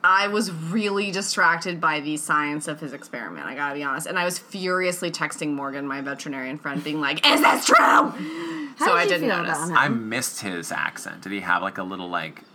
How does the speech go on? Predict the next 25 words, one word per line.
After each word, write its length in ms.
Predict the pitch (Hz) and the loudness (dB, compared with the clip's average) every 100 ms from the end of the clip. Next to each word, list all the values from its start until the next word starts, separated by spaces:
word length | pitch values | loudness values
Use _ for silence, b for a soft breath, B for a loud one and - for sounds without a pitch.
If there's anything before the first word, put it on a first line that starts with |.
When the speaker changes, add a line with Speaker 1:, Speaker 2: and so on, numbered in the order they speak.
| - | -16
Speaker 2:
He 180 | 247 339 | -2 0
sounded 320 | 440 440 403 | 2 2 2
very 240 | 381 381 277 | 2 4 2
Jewy. 720 | 185 214 202 202 247 311 381 453 453 B - | 2 2 2 4 2 2 2 0 -4 B -8
Speaker 3:
But 140 | - | -4
then 120 | - | 0
Speaker 2:
but 80 | 254 | 2
then 80 | 277 277 | 2 2
Speaker 3:
also 40 | |
Speaker 2:
if 40 | 269 | 2
Speaker 3:
it's 100 | 254 | 0
like 120 | 247 | 0
Speaker 2:
you 60 | |
Speaker 3:
a 40 | - | -2
boot? 440 | 165 165 - - - - | -4 -8 -8 -12 -20 -10
Speaker 2:
Yeah. 760 | 226 226 330 320 180 139 202 190 | -2 2 4 6 4 4 0 -6
Speaker 1:
<laughs> 100 | - | -4
Speaker 2:
But 600 | 233 - - 196 - 254 | -4 -2 -4 -4 -4 2
not, 280 | 339 494 427 | 6 6 4
not 220 | 370 453 453 | 4 4 4
fully 20 | |
Speaker 1:
Sorry. 340 | - - 381 381 | 0 4 4 4
Speaker 2:
a 60 | 277 | 2
boot. 360 | 370 403 403 | 4 4 2
Speaker 1:
Sorry. 360 | - 208 180 | 0 2 2